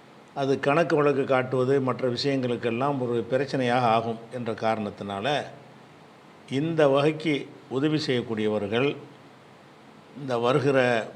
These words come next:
புதன்கிழமைக்குள் உங்களுடைய உதவிகளை அனுப்பி வைத்து விடுங்கள். அதாவது, மூணாம் தேதிக்குள்ள உங்களுடைய உதவிகளை அனுப்பி வையுங்கள். மூணாம் தேதிக்கு பிறகு யாரும் இந்த வகைக்காக உதவி அனுப்ப வேண்டாம்.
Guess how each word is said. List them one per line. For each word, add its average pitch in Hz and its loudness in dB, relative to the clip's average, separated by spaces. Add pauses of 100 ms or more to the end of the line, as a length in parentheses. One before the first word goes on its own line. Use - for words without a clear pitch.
புதன்கிழமைக்குள் 147 0 (720)
உங்களுடைய 123 0
உதவிகளை 135 4
அனுப்பி 120 -2
வைத்து 113 -2
விடுங்கள். 95 -4 (1000)
அதாவது, 135 4
மூணாம் 147 2
தேதிக்குள்ள 120 2 (640)
உங்களுடைய 135 2
உதவிகளை 135 2
அனுப்பி 123 -4
வையுங்கள். 113 0 (880)
மூணாம் 165 2
தேதிக்கு 135 2
பிறகு 160 2
யாரும் 143 0
இந்த 135 0
வகைக்காக 131 0
உதவி 135 2
அனுப்ப 123 0
வேண்டாம். 107 -2